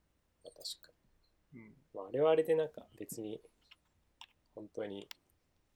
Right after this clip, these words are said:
Speaker 1: 埋め込んでる感ある。
Speaker 2: うん。
Speaker 1: えー、
Speaker 2: まあ、なるほど。
Speaker 1: あ、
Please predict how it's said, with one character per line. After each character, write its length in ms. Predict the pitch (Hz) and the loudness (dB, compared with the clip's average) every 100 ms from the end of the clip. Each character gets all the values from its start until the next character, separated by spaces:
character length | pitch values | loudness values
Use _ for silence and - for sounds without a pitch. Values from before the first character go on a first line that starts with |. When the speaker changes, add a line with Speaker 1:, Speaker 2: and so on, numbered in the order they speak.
| _ - - - | _ -20 -14 -4
Speaker 1:
埋 80 | 113 | 0
め 80 | 113 | 0
込 260 | - 110 | -2 -4
ん 60 | 104 | -6
で 120 | 104 | -10
る 80 | 104 | -12
感 120 | - - _ | -18 -20 _
あ 40 | - | -20
る。 120 | - - _ _ _ _ - - - - - | -18 -20 _ _ _ _ -20 -20 -20 -14 -8
Speaker 2:
う 60 | |
ん。 320 | 120 117 170 - _ - - - - - _ - - - - _ _ - - - _ - - - - - - | -4 -4 -6 -12 _ -14 -12 -12 -20 -20 _ -18 -16 -16 -20 _ _ -20 -20 -20 _ -20 -20 -18 -18 -18 -10
Speaker 1:
え 80 | 92 | -2
ー、 20 | |
Speaker 2:
ま 60 | 123 | 0
あ、 120 | - - _ | -2 -8 _
な 120 | - - | -8 -8
る 60 | |
ほ 120 | - | -10
ど。 60 | - _ _ _ _ _ - - 1077 1077 - - | -20 _ _ _ _ _ -12 -4 -4 -4 -12 -20
Speaker 1:
あ、 80 | - | -20